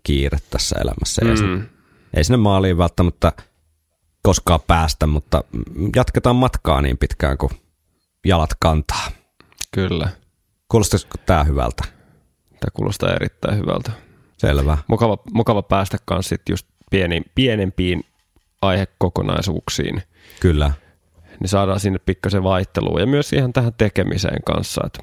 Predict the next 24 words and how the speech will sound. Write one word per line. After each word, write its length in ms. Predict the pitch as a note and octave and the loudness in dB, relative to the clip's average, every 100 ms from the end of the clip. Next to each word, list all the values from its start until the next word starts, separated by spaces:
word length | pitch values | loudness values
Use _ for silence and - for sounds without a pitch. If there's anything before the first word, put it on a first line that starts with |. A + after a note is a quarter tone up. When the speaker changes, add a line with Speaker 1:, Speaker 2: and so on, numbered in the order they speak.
| - | -4
Speaker 1:
Kyllä. 340 | E2+ D#2 D2 - _ _ _ _ _ | 0 2 0 -2 _ _ _ _ _
Ja 340 | F2+ E2 D#2+ - - | 2 4 2 -2 0
kyllä 140 | F2+ | 0
toi, 180 | E2 F2+ E2 - - | 4 2 2 -4 0
toi 140 | F2+ | 2
Mandrake 600 | F2 E2+ E2 E2+ D#2 E2 | 4 2 4 2 2 0
kuitenkin 500 | - D#2+ D2+ D2 C#2+ | 0 2 2 0 0
varmasti 480 | D#2 D2+ D2 - - | 2 2 0 -2 -2
sitten 400 | - D2 - D2+ | -2 -4 -2 0
luo 200 | D2+ D2 | 2 0
semmoisen 340 | B1+ C2+ D2+ - | 0 0 0 0
tietynlaisen 720 | D2+ D2 D#2 C#2+ C2 - C2 | 0 2 0 2 0 0 -2
niinku 280 | A#1 A#1+ - - _ _ _ _ _ _ _ | -2 -4 -8 -16 _ _ _ _ _ _ _
kiintopisteen 760 | E2+ D2+ D2+ - - - C#2+ C2+ | 0 0 0 -2 -2 -2 -2 -2
sille 140 | C2+ - | -4 -2
kaudelle 360 | D2+ D#2+ C2+ - - | -2 0 -2 -6 -6
kuitenkin. 560 | C2 C2 C2 - E2 - - - | -4 -2 -4 -2 -4 -4 -10 -10
Et 120 | - | -4
eiköhän 300 | E2+ D#2+ D2+ | -2 2 2
se 120 | D2+ D2+ | 2 2
ole 60 | |
niinku 220 | D2+ D2 - - | 2 0 -2 -2
tavallaan 300 | C#2 C#2 | 0 0
se 80 | C#2 | -2